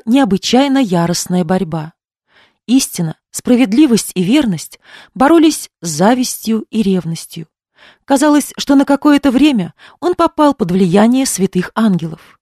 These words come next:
Когда раздались мелодичные звуки хвалебных гимнов, подхваченных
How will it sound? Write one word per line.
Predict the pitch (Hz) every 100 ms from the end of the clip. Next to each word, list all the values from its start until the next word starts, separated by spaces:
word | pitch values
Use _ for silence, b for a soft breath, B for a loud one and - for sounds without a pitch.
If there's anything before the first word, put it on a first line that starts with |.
| _ _ _ _ _
Когда | 254 233 320
раздались | 311 254 285 294 311
мелодичные | 226 220 233 311 - 294 269
звуки | 226 269 -
хвалебных | 170 180 208 226 180 147
гимнов, | 143 277 240 156 - b b b
подхваченных | 240 - 254 254 247 233 240